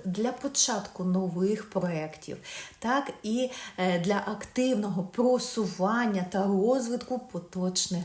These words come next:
завдань. Також, м, хто вже давно планував, наголошую,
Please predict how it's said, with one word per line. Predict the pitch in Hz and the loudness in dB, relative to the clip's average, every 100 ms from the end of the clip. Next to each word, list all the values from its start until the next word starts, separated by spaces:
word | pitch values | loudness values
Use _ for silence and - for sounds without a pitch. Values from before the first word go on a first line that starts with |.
| - - | -8 -6
завдань. | 165 160 156 - 135 123 131 - _ - - - - - | -4 -2 -6 -10 -10 -10 -14 -20 _ -20 -16 -14 -16 -2
Також, | 311 311 311 254 196 196 285 - - - - - 240 196 | 0 0 -2 -2 2 2 2 0 -4 -16 -20 -16 -10 -2
м, | 196 196 190 185 | 0 2 0 -2
хто | - - 294 240 | -6 2 4 4
вже | 165 160 196 | 2 2 2
давно | 170 208 208 247 208 | 2 0 2 0 0
планував, | - 214 269 285 254 240 214 208 185 196 214 | -2 2 4 4 2 0 2 2 4 2 0
наголошую, | 202 208 202 190 190 240 - - 185 | 0 0 0 2 2 2 0 0 -4